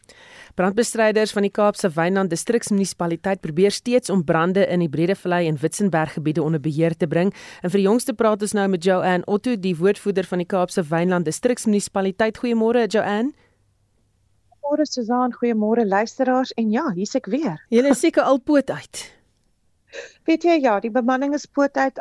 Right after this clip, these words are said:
Speaker 2: almal is bietjie moeg, maar ons is nog regtig waar positief en, ehm, mense is in, het goeie gesindheid en, ehm, on-, ons bemanning is reg om hierdie week aan te pak met 'n bietjie nuwe krag en energie.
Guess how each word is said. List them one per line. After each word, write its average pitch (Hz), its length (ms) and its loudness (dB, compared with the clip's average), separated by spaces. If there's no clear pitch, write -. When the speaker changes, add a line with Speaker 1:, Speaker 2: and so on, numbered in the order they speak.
Speaker 2:
almal 247 260 0
is 240 160 -8
bietjie 226 260 -2
moeg, 214 300 0
maar 320 160 4
ons 339 120 -4
is 320 140 -2
nog 311 160 0
regtig 220 340 0
waar 208 220 0
positief 226 640 -2
en, 180 400 -2
ehm, 165 220 -2
mense 240 380 2
is - 140 -6
in, 202 180 -2
het - 220 -4
goeie 269 260 2
gesindheid 269 800 -2
en, 180 440 -2
ehm, 165 340 -6
on-, - 180 -4
ons - 220 -8
bemanning 196 360 -2
is 196 200 -6
reg 185 180 -2
om 185 100 -4
hierdie 175 220 0
week 170 300 0
aan 170 100 -6
te 185 100 -8
pak - 360 -6
met 185 200 -4
'n 175 60 -2
bietjie 175 240 -6
nuwe 170 300 -2
krag - 280 -4
en 170 100 -6
energie. 160 500 -8